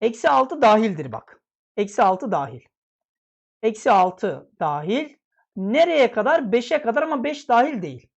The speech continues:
beş açı. B ise görüntü kümesi eksi üç dahil, üç dahil değil.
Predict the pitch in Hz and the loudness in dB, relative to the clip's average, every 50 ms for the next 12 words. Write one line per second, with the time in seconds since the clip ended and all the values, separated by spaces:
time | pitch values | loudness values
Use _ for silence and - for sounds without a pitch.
0 | _ _ _ _ - 311 254 - - 143 - - - - _ _ _ _ _ _ | _ _ _ _ -6 -4 -4 -4 -4 -8 -14 -16 -20 -20 _ _ _ _ _ _
1 | _ _ _ _ _ - 175 165 196 302 370 349 302 - 349 349 262 240 233 247 | _ _ _ _ _ -14 -8 -2 0 0 0 0 0 -2 -4 -2 2 4 4 4
2 | 262 240 - 285 311 269 220 190 - - 151 143 - 220 226 220 220 - 302 302 | 2 -2 -8 -8 -6 -4 -4 -4 -6 -8 -16 -10 -4 -4 -4 -4 -4 -8 -8 -8
3 | 302 285 - - - 226 214 208 214 240 302 330 330 330 285 - - - 233 208 | -8 -8 -10 -6 0 2 2 2 2 2 0 -4 -6 -8 -10 -10 -8 -6 -4 -2
4 | 202 233 294 240 185 170 143 127 120 - | 0 0 -2 -4 -6 -10 -10 -12 -14 -20